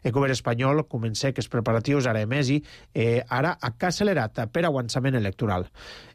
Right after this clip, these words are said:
Ei, hi ha operació forense sense precedents que s'alongarà més i pel volum de restes que s'ha de recuperar, eh, pramo que dam pas des anys,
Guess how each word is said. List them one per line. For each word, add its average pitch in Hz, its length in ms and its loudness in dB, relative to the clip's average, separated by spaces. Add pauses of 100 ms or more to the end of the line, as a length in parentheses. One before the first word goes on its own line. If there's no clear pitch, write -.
Ei, 131 320 4
hi 139 160 0
ha 139 80 4
operació 131 400 0
forense 135 560 0
sense 123 320 -2
precedents 131 600 0 (100)
que 131 160 -2
s'alongarà 127 560 2
més 135 480 0
i 170 80 4
pel 123 160 -2
volum 120 320 2
de 180 160 2
restes 147 320 -2
que - 160 -4
s'ha 147 160 0
de 127 80 2
recuperar, 139 460 0 (340)
eh, 123 80 0
pramo 139 380 0
que 143 260 2
dam 139 320 -2 (240)
pas 175 220 0
des 131 180 0
anys, 185 240 -4